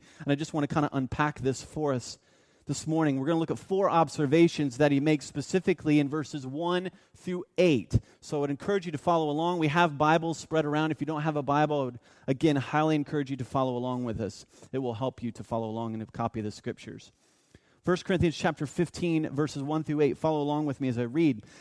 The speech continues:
"Now, brothers, I want to remind you of the gospel I preached to you, which you received and on which you have taken your stand. By this gospel you are saved if you hold firmly to the word I preached to you.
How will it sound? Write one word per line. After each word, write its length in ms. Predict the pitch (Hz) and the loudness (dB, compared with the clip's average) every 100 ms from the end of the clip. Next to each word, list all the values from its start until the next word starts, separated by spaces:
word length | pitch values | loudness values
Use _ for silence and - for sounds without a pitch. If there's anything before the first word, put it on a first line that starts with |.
| - | -2
"Now, 160 | 165 175 | 2 4
brothers, 500 | 143 196 208 175 127 | 6 6 8 4 2
I 120 | 156 | 0
want 240 | 165 175 | 0 -2
to 80 | - | -2
remind 480 | 170 165 180 202 214 | 0 2 2 2 0
you 160 | 190 185 | -2 0
of 160 | 165 | 2
the 80 | 151 | 2
gospel 560 | 147 139 139 - 143 143 | 2 0 -2 -4 -4 -2
I 100 | 143 | -2
preached 400 | 131 - 139 - | -2 0 -2 -2
to 80 | - | -6
you, 260 | 117 113 120 _ _ | -4 -4 -8 _ _
which 220 | 165 - | -2 0
you 40 | 160 | -2
received 640 | 160 - 190 202 214 208 | -2 -2 0 2 2 2
and 140 | 165 | 0
on 160 | 165 160 | 2 2
which 240 | 180 - | -2 0
you 60 | 165 | -2
have 120 | 147 | -2
taken 460 | - 196 190 196 180 | 2 2 2 0 0
your 100 | 165 | -2
stand. 640 | - - 147 135 104 101 _ _ - | -4 0 0 2 -2 -8 _ _ -6
By 160 | - 170 | 6 6
this 360 | 139 196 226 156 | 8 6 6 0
gospel 580 | 185 202 202 - 156 | 0 2 0 -4 -2
you 320 | 143 143 208 156 | -2 -2 -4 0
are 220 | 165 160 | 2 0
saved 560 | - 175 151 139 135 - | 0 4 6 6 2 4
if 220 | 175 196 | 4 4
you 100 | 202 | -6
hold 300 | 180 175 139 | -4 -6 -4
firmly 400 | 170 156 165 165 | -4 0 0 -2
to 140 | - | -4
the 100 | 151 | -6
word 260 | 131 143 165 | -2 -2 0
I 80 | 175 | -2
preached 400 | - 151 - - | 0 0 -2 -6
to 80 | |
you. 320 | 117 110 117 | -6 -4 -8